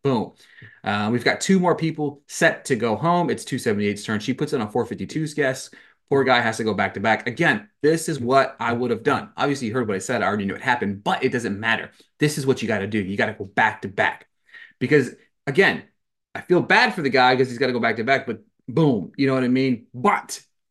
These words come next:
he gives a rundown to everyone who's around him. He makes it a theatrical moment here, said it's someone that had to make a choice they didn't wanna make, and selects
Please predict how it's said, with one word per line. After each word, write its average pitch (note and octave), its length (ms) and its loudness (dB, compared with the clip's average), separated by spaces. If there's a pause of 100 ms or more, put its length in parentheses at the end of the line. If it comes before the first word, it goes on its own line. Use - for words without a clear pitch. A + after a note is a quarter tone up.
he A#2+ 80 -6
gives A2+ 180 2
a G#2+ 60 -2
rundown A2+ 400 2
to A2 260 -6
everyone G#2 340 -2
who's F#2 160 -10
around D3+ 240 2
him. D3 140 0 (340)
He B2 60 -2
makes A#2 200 2
it A#2 160 -2
a - 60 -8
theatrical A#2+ 640 -2
moment F#2+ 320 -2
here, G2 240 -4 (160)
said A2 200 0
it's G2 140 -2
someone C#3+ 440 0
that A#2 120 0
had G#2+ 280 0
to G#2+ 80 -8
make F#2+ 120 -8
a F#2+ 40 -12
choice B2 340 0
they G#2 100 0
didn't G2+ 200 -4
wanna F#2+ 140 -4
make, C3 340 0
and B2+ 140 0
selects A#2+ 460 0